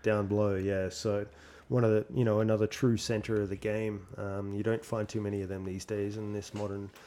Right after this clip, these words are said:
day basketball, but, uh, Kevin Willis was certainly just that. So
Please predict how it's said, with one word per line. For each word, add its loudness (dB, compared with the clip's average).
day -2
basketball, 0
but, -2
uh, -4
Kevin -6
Willis -4
was -10
certainly -8
just -8
that. -6
So -2